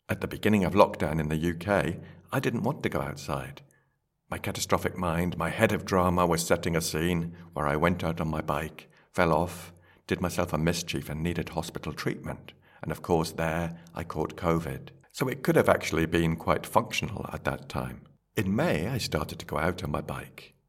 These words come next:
and it was joyous. The empty roads were so liberating.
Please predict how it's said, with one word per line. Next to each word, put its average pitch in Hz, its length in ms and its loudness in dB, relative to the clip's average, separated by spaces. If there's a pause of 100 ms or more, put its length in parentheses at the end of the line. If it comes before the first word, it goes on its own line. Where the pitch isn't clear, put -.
(220)
and 120 200 -4
it 147 120 -2
was 147 160 -4
joyous. - 680 0
The 95 140 0
empty 127 260 -2
roads 110 320 4
were - 60 -6
so - 240 -2
liberating. 85 920 -2